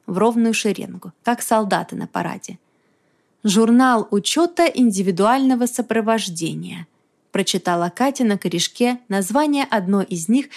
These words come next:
и тут же прониклась то ли уважением, то ли давешним испугом. «Надо же, все они тут учитывают, в журнальчик записывают. А это что?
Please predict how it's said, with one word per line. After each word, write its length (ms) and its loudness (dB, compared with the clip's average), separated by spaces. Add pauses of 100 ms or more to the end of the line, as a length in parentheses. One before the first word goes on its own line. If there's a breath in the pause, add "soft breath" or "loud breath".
(140 loud breath)
и 60 -2
тут 220 2
же 120 2
прониклась 680 0
то 120 -2
ли 220 4
уважением, 840 2 (200 loud breath)
то 120 0
ли 280 2 (120)
давешним 680 0
испугом. 580 -10 (640)
«Надо 400 2
же, 200 -2 (360 soft breath)
все 280 2
они 240 4
тут 180 2
учитывают, 880 -2 (200)
в 60 -4
журнальчик 640 2
записывают. 800 -4 (640)
А 140 4
это 200 0
что? 300 -4